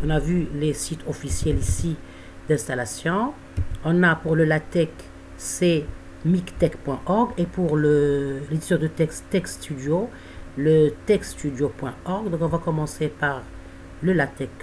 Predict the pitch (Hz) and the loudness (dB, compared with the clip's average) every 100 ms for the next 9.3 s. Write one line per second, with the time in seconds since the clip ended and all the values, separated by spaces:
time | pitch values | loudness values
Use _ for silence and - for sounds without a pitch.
0 | - - - - 180 - 113 117 110 180 | -14 -14 -8 -6 -4 -4 -6 -8 -6 -2
1 | 233 277 - - - 156 180 170 185 202 | -2 -4 -10 -16 -12 -2 2 4 4 4
2 | - 175 165 156 151 151 - 156 147 - | 2 2 2 2 0 0 2 2 2 -4
3 | - - - - - - - - - - | -10 -10 -8 -8 -8 -12 -14 -16 -16 -18
4 | - - - - - - - - - - | -18 -18 -18 -18 -18 -16 -14 -14 -14 -16
5 | - - 143 147 143 139 - 147 160 - | -14 -10 -2 0 2 0 -2 -2 -2 -8
6 | - - - 156 139 131 - 156 214 277 | -10 -12 -4 -2 -2 -4 -2 0 2 0
7 | 254 131 143 139 - 143 127 131 127 131 | -2 -4 -4 -4 -2 -2 -2 -4 -2 -4
8 | 117 - 170 254 - - - - - - | -2 0 0 -2 -6 -10 -8 -8 -8 -12
9 | - - - | -14 -8 -2